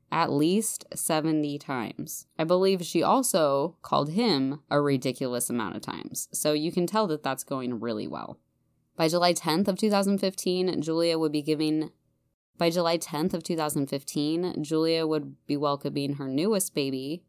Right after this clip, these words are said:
reportedly giving birth to a boy that she names Elijah, which also happens to be Sky's middle name, and that is the only reason I am revealing it. I find the reuse of his name sort of bothersome, honestly, but we can talk about that later,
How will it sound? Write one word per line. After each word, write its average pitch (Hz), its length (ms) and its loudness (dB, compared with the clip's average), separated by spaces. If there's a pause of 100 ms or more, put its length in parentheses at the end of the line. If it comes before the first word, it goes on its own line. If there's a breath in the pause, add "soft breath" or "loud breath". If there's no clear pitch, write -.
(100)
reportedly 151 640 0
giving 139 300 -2
birth 131 280 -6
to 147 80 -2
a 135 80 -2
boy 139 380 -2
that 151 160 -4
she - 200 -4
names 135 440 -2
Elijah, 135 760 -4 (480)
which 147 180 0
also 262 280 2
happens 185 460 0
to 180 120 -2
be 165 260 2
Sky's 156 540 2
middle 135 220 0
name, 123 400 -2 (240)
and 139 400 2
that 143 220 -2
is 135 120 -4
the 135 100 -2
only 135 240 0
reason 131 300 -4
I 123 80 -4
am 117 140 -6
revealing 113 420 -4
it. 107 200 -6 (640)
I 147 80 2
find 170 220 4
the 165 60 2
reuse 160 560 2
of 190 120 0
his 202 180 2
name 196 500 4 (180 loud breath)
sort 147 280 -2
of 143 180 -6
bothersome, 214 840 0 (260)
honestly, 214 560 0
but 170 340 0
we 151 160 0
can 170 100 0
talk 147 140 -2
about 147 220 -2
that 127 120 -4
later, 156 380 -4